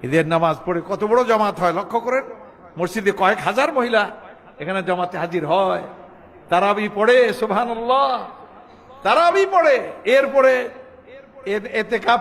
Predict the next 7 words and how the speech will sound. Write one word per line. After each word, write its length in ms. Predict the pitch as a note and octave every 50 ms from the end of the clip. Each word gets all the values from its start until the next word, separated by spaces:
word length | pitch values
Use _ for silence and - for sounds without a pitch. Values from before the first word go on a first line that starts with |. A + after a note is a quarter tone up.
| A#3+
পুরুষের 400 | A#3+ B3+ A#3+ A#3+ F#3+ C4 C4+ -
চাইতে 320 | - D4 C#4+ C#4+ - D4+ D4
কাজের 320 | D4 - C4 C4 C#4 C4+
সংখ্যা 280 | - C4 C#4 B3 C#4 B3
বেশি 240 | A#3 A3 F#3+ G#3+ F#3+
হয়। 140 | E3+ - - - - - - - - - - - - - - - - - - - - - - - - - - -
আর 300 | C#3 D3 E3+ F3 F#3